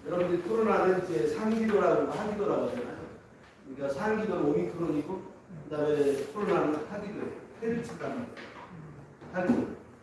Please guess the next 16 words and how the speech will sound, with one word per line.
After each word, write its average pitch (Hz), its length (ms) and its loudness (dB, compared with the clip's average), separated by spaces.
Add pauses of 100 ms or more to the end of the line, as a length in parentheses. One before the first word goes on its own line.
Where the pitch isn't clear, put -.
(440)
코로나는 185 640 4 (180)
우리 151 360 -4
폐를 240 280 -8
쳐, - 100 -14 (1000)
폐 208 100 -6
속으로 - 540 -6
들어와가지고 139 640 -4 (460)
바이러스가 135 400 -2 (680)
폐를 226 200 -4
다치, - 320 0 (500)
폐를 240 280 -4
타격을 180 280 -4
한단 - 200 -4
말이에요. - 180 -12 (720)
근데 160 100 -2
오미크론은 175 680 2